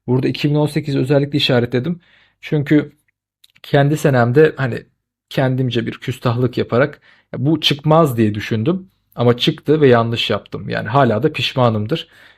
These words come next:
Siz o bakımdan, e, bu katlı oranlar, sabit oranlar ve bunların ne zaman geçerli olduğunu hiçbir zaman unutmayın.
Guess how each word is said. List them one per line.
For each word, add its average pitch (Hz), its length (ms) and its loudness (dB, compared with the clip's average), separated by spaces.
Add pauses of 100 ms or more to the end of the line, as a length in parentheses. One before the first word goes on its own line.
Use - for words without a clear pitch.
(100)
Siz - 280 -4
o 147 120 4
bakımdan, 139 640 2
e, 120 360 0 (140)
bu 127 240 0
katlı 127 320 0
oranlar, 117 300 2
sabit 120 420 0
oranlar 110 380 0
ve 117 140 0
bunların 123 400 2 (300)
ne 139 140 4
zaman 143 320 2
geçerli 113 440 0
olduğunu 113 320 -2
hiçbir - 260 -6
zaman 139 280 2
unutmayın. 113 420 -2